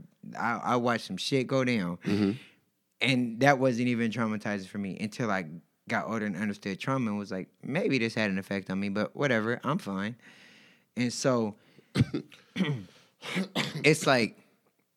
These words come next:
Speaker 1: when you make, people like to say, "Oh, I made a mistake," because they know that a mistake is open with, "You made a missed move, so I'm creating a space for forgiveness for you."
Speaker 2: Right.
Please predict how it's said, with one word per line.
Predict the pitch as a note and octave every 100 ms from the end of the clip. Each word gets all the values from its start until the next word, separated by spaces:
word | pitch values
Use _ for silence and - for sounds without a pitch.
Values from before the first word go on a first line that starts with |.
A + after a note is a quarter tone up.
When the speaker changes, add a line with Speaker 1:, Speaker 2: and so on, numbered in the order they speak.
| _ _ _ _ -
Speaker 1:
when | A2+ C3
you | C3
make, | A#2+ B2 C#3+ A2 - _ _ _ _ _ - -
people | E3+ E3 D#3+
like | D3 B2+
to | -
say, | A2+ B2 G2+ -
"Oh, | A#2 G#2+
I | G#2+
made | A2 G#2+
a | G2
mistake," | F#2 - C#3 A#2 F2
because | G2+ G2+ G2+ F#2 F2 - - _ _ _
they | G#2+ A#2 A2
know | G#2+
that | F#2+ F#2 -
a | F#2+
mistake | F2 - - B2+ B2+ - -
is | G2 -
open | G#2 - F#2+
with, | F#2 F2+ -
"You | - F#2+
made | G2+ G#2 F#2
a |
missed | F2+ G#2+ C3+ D3+
move, | B2 G#2 G2+ -
so | - A#2 F#2+ -
I'm | A2+ A2
creating | - A#2+ G#2+ G2
a |
space | - G#2 G#2
for | - G2
forgiveness | - E2+ A2 F#2 F2 F2+
for | - E2
you." | - - _ _ _ _ -
Speaker 2:
Right. | C3+